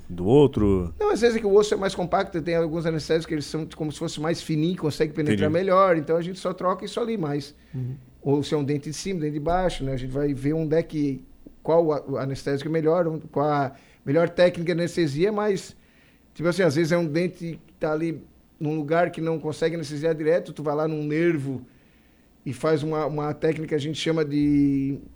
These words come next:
Speaker 2: é, ar-, agora me fugiu o nome. Bloqueio,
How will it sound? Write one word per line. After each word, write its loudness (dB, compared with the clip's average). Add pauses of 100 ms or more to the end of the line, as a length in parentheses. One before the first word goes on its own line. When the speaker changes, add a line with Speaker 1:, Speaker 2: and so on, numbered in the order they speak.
Speaker 2:
é, -6 (100)
ar-, -8 (400)
agora -10
me -12
fugiu -12
o -12
nome. -14 (1080)
Bloqueio, 6